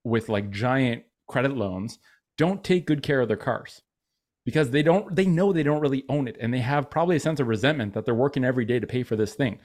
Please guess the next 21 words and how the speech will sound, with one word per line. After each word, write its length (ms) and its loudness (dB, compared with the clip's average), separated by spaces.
Whereas 180 0
people 220 2
who 100 6
buy 220 2
cars 320 0
outright 600 0
and 160 -2
they 180 -2
own 240 4
them, 220 -4
they 80 0
take 200 -2
real 280 4
good 200 0
care 220 2
of 80 -4
them. 200 -16
So 120 -4
it's 120 -2
a 60 2
weird, 380 2